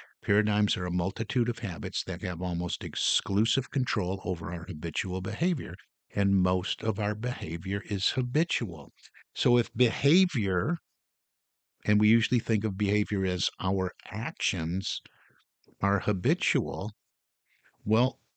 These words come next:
let's examine those, right? You know, are, are, are these, are these behaviors, the actions I take that contribute to my attitude, what are they?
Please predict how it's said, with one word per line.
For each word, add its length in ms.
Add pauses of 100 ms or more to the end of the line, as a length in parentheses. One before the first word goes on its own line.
(260)
let's 360
examine 680
those, 320
right? 380 (640)
You 140
know, 240
are, 260
are, 220
are 40
these, 360 (580)
are 100
these 240
behaviors, 880
the 160
actions 560
I 240
take 440 (1800)
that 320
contribute 460
to 100
my 280
attitude, 540
what 340
are 320
they? 300